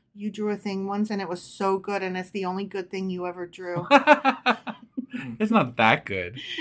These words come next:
Speaker 1: It was really good, comparatively speaking.
Speaker 2: You talking about my Godzilla sketch?
Speaker 1: Yes.
Speaker 2: That wa-
Speaker 1: That was
Speaker 2: I was pretty impressed with that.
Speaker 1: That was
Speaker 2: I gotta be, I
Speaker 1: amazing.
Speaker 2: gotta be honest.
Speaker 1: Mm-hmm.
Speaker 2: Yeah, so just the story behind this. My,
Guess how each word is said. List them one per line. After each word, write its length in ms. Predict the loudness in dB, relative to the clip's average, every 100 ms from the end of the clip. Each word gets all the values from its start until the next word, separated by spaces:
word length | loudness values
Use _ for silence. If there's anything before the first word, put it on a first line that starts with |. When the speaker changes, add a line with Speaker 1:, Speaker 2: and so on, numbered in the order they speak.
| 2
Speaker 1:
It 80 | 4
was 180 | 6 4
really 400 | 4 6 8 8
good, 480 | 4 2 2 0 -4
comparatively 580 | -4 2 4 4 0 -4
speaking. 460 | 0 -2 -2 -10 -6
Speaker 2:
You 120 | 0
talking 180 | 2 2
about 200 | 0 0
my 120 | 0
Godzilla 460 | 2 2 0 -6 -6
sketch? 460 | -2 -2 -2 -14
Speaker 1:
Yes. 880 | -18 4 10 12 12 6 -6 -10 -10 2
Speaker 2:
That 80 | 4
wa- 120 | 4 -2 _ _ _ _ _ _ _
Speaker 1:
That 220 | 2 4 8
was 100 | 10
Speaker 2:
I 100 | 10
was 140 | 8
pretty 220 | 4 4
impressed 360 | 4 4 0 0
with 120 | -8
that. 160 | 0 8
Speaker 1:
That 140 | 10
was 140 | 10
Speaker 2:
I 80 | 8
gotta 140 | 8 8
be, 160 | 8
I 40 | 4
Speaker 1:
amazing. 140 | 4
Speaker 2:
gotta 140 | 2 2
be 120 | 0
honest. 340 | -2 -4 -12 _
Speaker 1:
Mm-hmm. 340 | 2 4 4 0
Speaker 2:
Yeah, 180 | 0 0
so 340 | 2 6 6
just 280 | 4 -2 -4
the 60 | -6
story 320 | 0 2 4
behind 380 | 0 -4 -6 -8
this. 240 | -12 -12 -4
My, 300 | 0 0